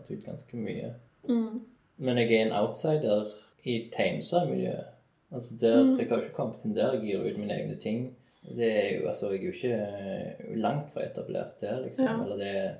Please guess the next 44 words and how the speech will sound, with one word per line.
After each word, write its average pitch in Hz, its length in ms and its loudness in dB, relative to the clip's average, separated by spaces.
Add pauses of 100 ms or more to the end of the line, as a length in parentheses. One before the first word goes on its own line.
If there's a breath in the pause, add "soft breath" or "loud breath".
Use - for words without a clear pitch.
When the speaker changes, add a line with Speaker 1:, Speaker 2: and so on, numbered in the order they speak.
(520)
Speaker 1:
det 123 80 0
er 123 40 2
noen 107 540 4
få 92 460 2
som 104 200 -6
har - 100 -2
liksom 233 280 0
Speaker 2:
Mm. - 80 -10
Speaker 1:
fått - 280 -12 (140)
snappet - 420 -10
opp - 260 -4
at - 160 -6
jeg - 240 -6 (160)
finnes, 98 380 -8
liksom, 95 340 -8
men 95 200 -10
det, 92 320 -10 (320)
det, - 320 -6
det 101 100 0
er, 110 280 0 (180)
det 113 100 2
er - 40 2
på 180 60 4
en 165 160 4
måte 113 140 0
vanskeligere - 1160 0
å - 40 -2
komme 98 240 2
inn 104 120 -4
der 92 320 2
enn 76 80 -6
i - 60 -8
kunstmiljøet. - 600 -8 (220)
Speaker 2:
Ja, 262 80 2
for 247 140 6
det 220 120 6
er 220 40 0
smalere. 214 720 -2 (720 soft breath)
Speaker 1:
Ja, 143 360 4 (240)
det, 131 300 2
det 139 100 0
er 143 140 -2
kanskje 139 160 -4
smalere, 113 500 2